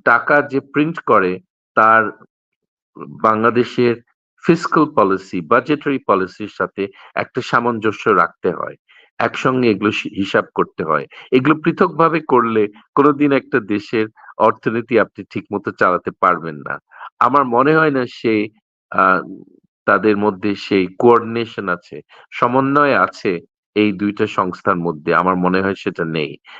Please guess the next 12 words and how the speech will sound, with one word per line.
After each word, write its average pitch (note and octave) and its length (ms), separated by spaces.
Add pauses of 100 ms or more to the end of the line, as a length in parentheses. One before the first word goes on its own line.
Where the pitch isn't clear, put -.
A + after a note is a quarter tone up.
(200)
সেটা E3 300
একটা D3 220
ফার্স্ট A#2+ 360
স্টেপ, E2 300 (320)
কিন্তু C3 220
ওটা D#3+ 220
আসল - 360
সমস্যা F2 540
না। C#2 140 (380)
আসল F3+ 320
সমস্যা C#3 520
হলো B2+ 200